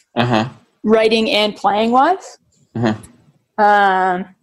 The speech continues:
Speaker 2: yeah, so it's
Speaker 1: That's,
Speaker 2: been a,
Speaker 1: it,
Speaker 2: it's been
Speaker 1: that
Speaker 2: an
Speaker 1: sounds
Speaker 2: interesting
Speaker 1: so
Speaker 2: ride.
Speaker 1: much fun.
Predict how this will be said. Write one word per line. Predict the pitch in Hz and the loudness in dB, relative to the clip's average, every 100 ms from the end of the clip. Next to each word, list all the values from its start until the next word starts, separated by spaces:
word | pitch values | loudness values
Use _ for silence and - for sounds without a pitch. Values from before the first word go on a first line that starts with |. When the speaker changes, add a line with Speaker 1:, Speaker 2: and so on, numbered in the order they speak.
| _ | _
Speaker 2:
yeah, | 220 247 - - | 2 2 2 -4
so | - - 220 | -8 -2 0
it's | 214 214 | 0 0
Speaker 1:
That's, | 160 - 151 | 0 2 0
Speaker 2:
been | |
a, | 131 | 0
Speaker 1:
it, | - | -2
Speaker 2:
it's | 120 | -6
been | - 151 | -2 -2
Speaker 1:
that | |
Speaker 2:
an | 147 | 0
Speaker 1:
sounds | - 113 107 | 0 -2 -2
Speaker 2:
interesting | - - | -4 0
Speaker 1:
so | 156 | 2
Speaker 2:
ride. | 143 | 2
Speaker 1:
much | 113 98 | -2 -6
fun. | - 143 151 101 87 | -4 0 0 -2 -8